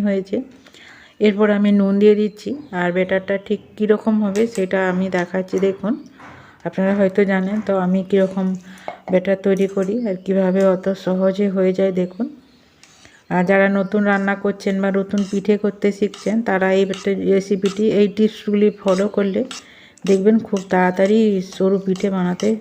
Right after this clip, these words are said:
পেরে যাবেন। এই যে দেখুন এখানে আমি, উম, জল দিয়েছি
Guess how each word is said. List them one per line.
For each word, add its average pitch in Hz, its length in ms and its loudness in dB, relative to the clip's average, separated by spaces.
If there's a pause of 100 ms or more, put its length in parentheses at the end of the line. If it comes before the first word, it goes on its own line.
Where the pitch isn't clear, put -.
(380)
পেরে 175 280 2
যাবেন। 175 300 -2 (1900)
এই 202 160 0
যে 202 100 4
দেখুন 196 320 2
এখানে 202 280 4
আমি, 196 220 2 (560)
উম, 190 220 0
জল 190 260 6
দিয়েছি 202 380 -2